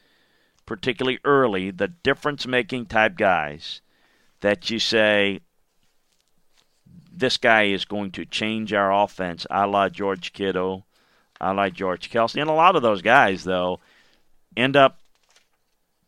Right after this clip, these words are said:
coming into, um, a little bit later.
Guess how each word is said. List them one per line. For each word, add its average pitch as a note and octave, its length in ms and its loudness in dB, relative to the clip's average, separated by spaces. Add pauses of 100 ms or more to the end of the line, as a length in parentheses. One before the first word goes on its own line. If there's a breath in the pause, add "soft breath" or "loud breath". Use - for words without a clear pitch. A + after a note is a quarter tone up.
(560)
coming B2+ 400 0
into, G#2 800 -2 (760)
um, F#2 640 2 (1800)
a G#2+ 60 -6
little A#2 180 -2
bit G2+ 160 -4
later. G2+ 280 -2